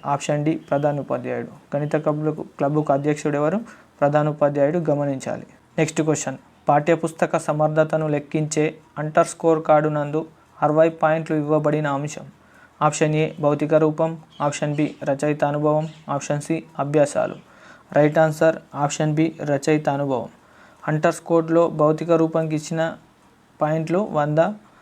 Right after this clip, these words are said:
అభ్యాసాలకు ఇచ్చిన పాయింట్లు నూట నలభై, గమనించాలి. నెక్స్ట్ క్వశ్చన్, ఆపరేషన్ బ్లాక్‌బోర్డ్ పథకం అమలు చేయబడిన సంవత్సరం.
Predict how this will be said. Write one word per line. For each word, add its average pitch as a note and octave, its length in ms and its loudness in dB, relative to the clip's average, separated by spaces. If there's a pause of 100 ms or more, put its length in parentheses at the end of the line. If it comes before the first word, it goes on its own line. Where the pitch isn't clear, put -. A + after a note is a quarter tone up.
(240)
అభ్యాసాలకు D#3+ 560 2
ఇచ్చిన D#3 200 -8
పాయింట్లు D3+ 540 -2
నూట D#3 240 -4
నలభై, D3+ 440 -2 (260)
గమనించాలి. C#3+ 600 -2 (2000)
నెక్స్ట్ D#3+ 240 0
క్వశ్చన్, - 360 -6 (260)
ఆపరేషన్ E3 640 2
బ్లాక్‌బోర్డ్ D#3 540 2
పథకం D3 460 0 (120)
అమలు D3+ 220 2
చేయబడిన D3+ 580 2
సంవత్సరం. C#3+ 600 -8